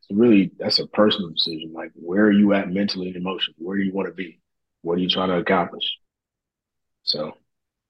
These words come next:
but getting out, it's dope,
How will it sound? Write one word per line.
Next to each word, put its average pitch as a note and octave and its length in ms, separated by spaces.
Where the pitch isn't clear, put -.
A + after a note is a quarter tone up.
but D#2+ 220
getting B2 220
out, C#3+ 240
it's G#2 160
dope, C#3 280